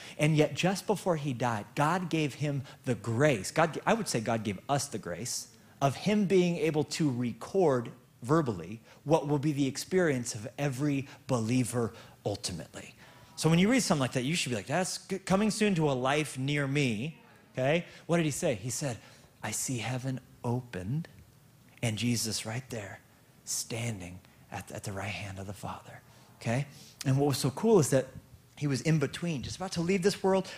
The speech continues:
but just about to go there, and, and, and yet God allowed him to preserve for us what we're gonna experience. But, but I wanna show you the mechanics of how it happened.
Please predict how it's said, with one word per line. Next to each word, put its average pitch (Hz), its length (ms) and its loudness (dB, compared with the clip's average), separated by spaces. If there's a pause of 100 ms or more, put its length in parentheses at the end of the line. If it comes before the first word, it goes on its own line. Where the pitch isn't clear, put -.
but 131 80 -4
just 175 240 0
about 175 160 4
to - 80 -8
go 156 180 4
there, 160 320 2 (220)
and, 147 180 -2
and, 156 140 -2
and 160 160 -4
yet 151 180 -2
God 156 200 0
allowed 147 360 0
him 156 240 -4
to 131 140 -8
preserve 143 560 0
for 120 240 -2
us 143 260 2 (200)
what 139 160 -2
we're 135 120 0
gonna 127 160 -2
experience. 135 720 -6 (140)
But, 190 160 -2
but 175 200 0
I 160 80 -4
wanna 202 160 0
show - 180 0
you 185 120 4
the 139 100 0
mechanics 127 1080 -4 (440)
of 139 120 4
how 131 240 2
it 113 80 -2
happened. 120 520 -6